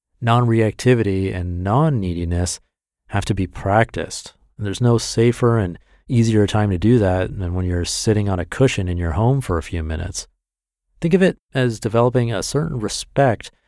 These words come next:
for the character of the present moment just as it is, the same way we learn to respect a person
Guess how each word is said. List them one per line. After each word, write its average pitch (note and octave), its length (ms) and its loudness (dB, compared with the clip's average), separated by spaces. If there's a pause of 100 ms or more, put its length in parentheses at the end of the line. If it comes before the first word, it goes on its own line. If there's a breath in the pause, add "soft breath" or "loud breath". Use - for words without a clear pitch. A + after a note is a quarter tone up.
(160)
for - 100 -2
the F#2+ 100 0
character B2+ 640 2
of F#2+ 140 -2
the G2 100 -6
present A2+ 400 -2
moment B2 400 2 (360)
just B2+ 380 2 (160)
as A#2 320 2
it G#2+ 120 4
is, F#2 600 -2
the G#2 100 -8
same G2+ 240 2
way G2+ 160 2
we F#2 160 2
learn F#2+ 300 0
to F#2 200 -2
respect F2+ 480 -4
a E2+ 60 -4
person G#2 560 -2